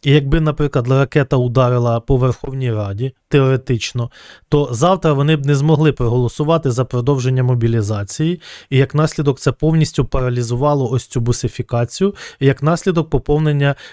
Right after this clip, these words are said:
людей на фронт, і як наслідок, е, ворожа б сторона, ну, ви розумієте, да, те, про що я кажу? Можливо, хтось просто хоче побільше знищити українців, вам це в голову не приходило? Так, чисто теоретично.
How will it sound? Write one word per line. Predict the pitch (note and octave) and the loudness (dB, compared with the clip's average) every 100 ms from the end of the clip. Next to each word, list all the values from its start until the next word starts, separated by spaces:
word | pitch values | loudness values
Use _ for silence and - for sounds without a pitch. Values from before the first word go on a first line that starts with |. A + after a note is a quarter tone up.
| - | 0
людей | B2+ B2+ C#3+ | 2 4 2
на | C#3 | 0
фронт, | C#3+ D#3 C3 G2 - | -2 0 0 0 -6
і | - | -4
як | A#2+ C3 D3 | -2 0 0
наслідок, | D#3+ - C#3+ C3 B2 | 0 0 -2 0 0
е, | C3 B2+ B2+ A#2+ - - | 0 2 2 0 -6 -12
ворожа | A#2+ C#3+ D3 B2+ | 2 4 4 2
б | B2 | -2
сторона, | - C#3 C3 C#3+ E3+ G3 - - - - | -2 0 0 2 0 0 -6 -20 -20 -4
ну, | D3 | -2
ви | G#2+ D3 | 2 4
розумієте, | D3 C#3 D3 A#2+ A2 A2 | 4 2 2 0 0 0
да, | E3 - | 0 0
те, | F#3+ | -2
про | - C3 | -2 -4
що | - B2+ | -2 -4
я | |
кажу? | A#2 B2+ G#2 F#2+ - - - _ | 0 -2 -2 -8 -10 -20 -20 _
Можливо, | C3 D3 F#3+ F#3+ F#3+ F#3 F3 - _ _ | 0 2 2 2 4 4 0 -8 _ _
хтось | - - G3 F#3+ | -20 -2 0 0
просто | - F#3 - E3+ | -2 -4 -2 -2
хоче | - F3 - E3 | 0 -2 2 0
побільше | D#3 D#3+ D3 F3 - | 2 0 0 -2 -2
знищити | D3 C#3 E3+ - D#3+ E3 | -2 0 -2 -2 -2 0
українців, | D#3+ D#3 F3 F3 A3 A3+ - A2+ | 0 0 2 2 2 0 -2 -2
вам | A#2 C#3 | -2 -2
це | - C3+ | -2 -2
в | |
голову | A#2 C#3+ B2 A2 A#2+ | 2 2 2 0 0
не | B2 | 0
приходило? | C#3 D#3 - B3 C#3 A#2+ | 0 -4 -2 -2 0 -2
Так, | A#2+ C4 F3 | -2 -2 0
чисто | - C3+ - | 0 -2 -4
теоретично. | B2+ E3+ F3+ F3 A#2+ G2+ - | -4 0 2 0 -2 -4 -8